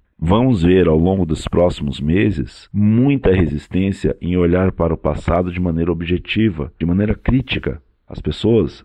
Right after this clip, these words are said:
não querem um laboratório da história. As pessoas que estão nas ruas pedindo golpe, intervenção militar, intervenção federal ou qualquer outro nome que eles deem para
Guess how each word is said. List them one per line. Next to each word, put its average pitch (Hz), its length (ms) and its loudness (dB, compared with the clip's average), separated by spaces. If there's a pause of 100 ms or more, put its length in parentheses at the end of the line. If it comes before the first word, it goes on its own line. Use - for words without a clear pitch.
(160)
não 107 180 -2
querem 127 280 0
um 104 80 2
laboratório 82 760 0
da 76 100 -2
história. 76 720 -2 (280)
As - 140 -8
pessoas 156 380 0
que 139 80 0
estão 110 220 0
nas 87 200 0
ruas 104 220 2
pedindo 90 320 -2
golpe, 95 520 2 (120)
intervenção 82 520 0
militar, 87 560 2
intervenção 80 520 0
federal 80 600 0
ou 92 120 2
qualquer 117 440 0
outro 101 240 0
nome 87 480 0 (160)
que - 100 -2
eles 87 220 2
deem 90 400 2 (200)
para 85 360 2